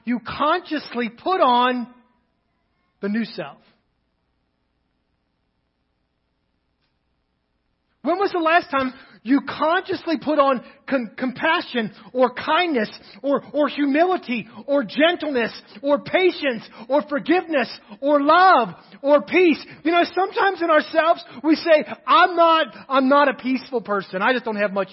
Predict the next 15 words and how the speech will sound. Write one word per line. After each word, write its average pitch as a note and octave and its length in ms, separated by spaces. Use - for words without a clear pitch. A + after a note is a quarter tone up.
peace." F#3 260
Or, A#3+ 160
"I, A3+ 240
I A#3+ 100
can't, C4 240
I A#3+ 120
can't B3+ 420
forgive." G#3 460
Or, B3 100
"I'm D4 300
not, C#4+ 360
I'm A#3 220
not, B3 240
my A3 140
wife, A3 260